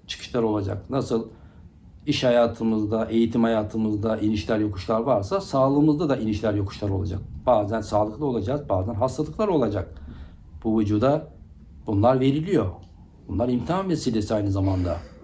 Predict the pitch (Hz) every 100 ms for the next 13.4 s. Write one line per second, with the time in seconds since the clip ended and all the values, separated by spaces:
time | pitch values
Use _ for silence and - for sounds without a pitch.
0 | - - - - - - - - - -
1 | - - - 185 147 175 - 151 143 131
2 | 117 110 110 110 110 - - - _ -
3 | - - - - 208 196 165 131 104 -
4 | - - - _ - 160 190 151 143 147
5 | 139 135 117 131 131 123 123 120 113 98
6 | 113 131 127 123 117 123 127 117 127 143
7 | 113 117 104 101 95 - - - - -
8 | 165 143 101 131 127 151 120 123 127 120
9 | 113 127 139 135 - 131 127 127 131 127
10 | 135 117 123 120 120 117 113 117 120 -
11 | - - - - - - 98 139 131 131
12 | 123 120 123 127 120 113 120 113 117 104
13 | 104 127 113